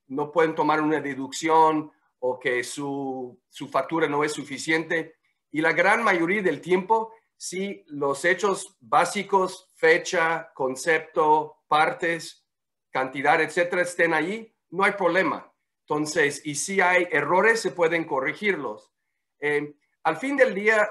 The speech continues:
eh, lo que en mi experiencia otra vez, el gobierno de México tratando de los empresarios tiene la actitud que vamos a asumir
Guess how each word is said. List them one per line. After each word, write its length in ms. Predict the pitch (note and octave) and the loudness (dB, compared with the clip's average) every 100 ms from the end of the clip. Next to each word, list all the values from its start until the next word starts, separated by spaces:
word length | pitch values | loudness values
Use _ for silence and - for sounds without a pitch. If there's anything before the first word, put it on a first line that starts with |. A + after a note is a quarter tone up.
| - | -4
eh, 120 | C3 C3 | -20 -14
lo 280 | D3+ D#3 D3+ | -4 -2 -2
que 460 | D3+ C3+ C3 - - | -2 -2 -4 -8 -8
en 180 | C3 | -4
mi 80 | D#3 | -4
experiencia 640 | F#3 - F3 E3+ F3+ F#3 E3 | -4 -4 -2 -2 -4 -2 0
otra 300 | E3 D#3+ D3 | 0 -2 0
vez, 380 | D#3 E3 - - | 0 -2 -6 -12
el 120 | C3 | -8
gobierno 400 | D3 D3 G3+ A#3+ | -4 0 2 2
de 100 | G3+ | 2
México 760 | E3+ F3 G3 - F#3+ - - _ | 0 -2 -6 0 0 0 -6 _
tratando 480 | D3 C3+ E3 F3+ F#3+ | -8 -4 0 0 0
de 500 | E3 D3+ C3+ C3+ - | 2 2 0 -2 -8
los 240 | B2+ C3 D#3 | -10 -8 -8
empresarios 880 | C3 C3+ - F3 F3 F#3+ F#3+ - _ _ _ - | -8 -8 0 2 4 0 -2 -10 _ _ _ -4
tiene 220 | F3 E3+ | 0 2
la 80 | E3 | 0
actitud 580 | E3 D#3 C#3+ G3+ A3+ - _ | -2 -8 -4 -2 -2 -10 _
que 440 | - F#3 G3+ - _ _ _ | -4 -2 -2 -4 _ _ _
vamos 400 | C#3+ G3 A#3 F3+ | 2 4 2 0
a 60 | |
asumir 680 | E3 D3+ C#3+ F3+ G#3 G#3 | -4 -4 -2 0 -2 -4